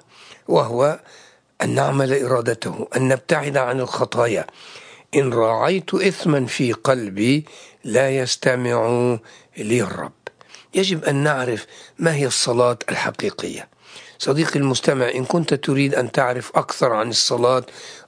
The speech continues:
اكتب لنا. إن الصلاة كما قلت مرارا ليست فريضة أو واجب يؤدى،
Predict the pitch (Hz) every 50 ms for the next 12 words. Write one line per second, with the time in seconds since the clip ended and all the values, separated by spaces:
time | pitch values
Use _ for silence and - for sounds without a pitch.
0 | _ - 151 - - - 143 123 120 123 135 127 101 87 - - _ _ _ _
1 | _ - - - - - - _ _ - 170 147 147 143 135 - - 160 135 135
2 | 139 147 151 147 - - 160 139 139 135 - - - 151 139 143 - 147 135 135
3 | 131 127 131 131 139 139 143 139 131 120 131 143 139 - - - 123 - - -
4 | 135 117 117 127 143 143 131 143 139 - - 117 117 117 127 131 135 135 127 123
5 | 120 110 113 120 127 - 123 147 143 139 147 143 101